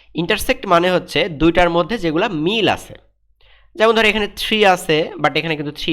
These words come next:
নাই, তাহলে থ্রি নিব না। ফোর আছে, এখানেও ফোর আছে, হ্যাঁ, তাহলে ফোর নিব। ফাইভ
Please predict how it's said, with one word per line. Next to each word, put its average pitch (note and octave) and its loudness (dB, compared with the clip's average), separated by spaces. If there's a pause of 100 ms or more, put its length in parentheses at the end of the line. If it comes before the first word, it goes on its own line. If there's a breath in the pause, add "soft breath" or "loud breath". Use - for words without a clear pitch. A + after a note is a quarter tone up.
নাই, F2+ -6
তাহলে - -10
থ্রি F3 -4
নিব B2 -2 (120)
না। - -18 (680 soft breath)
ফোর G3+ 4 (120)
আছে, A3 -6 (300)
এখানেও D3 -2
ফোর A#2+ -2
আছে, - -8
হ্যাঁ, A2 -4
তাহলে A#2 -4
ফোর F#3+ 2 (120)
নিব। D#3 -6 (640 soft breath)
ফাইভ D#3+ 4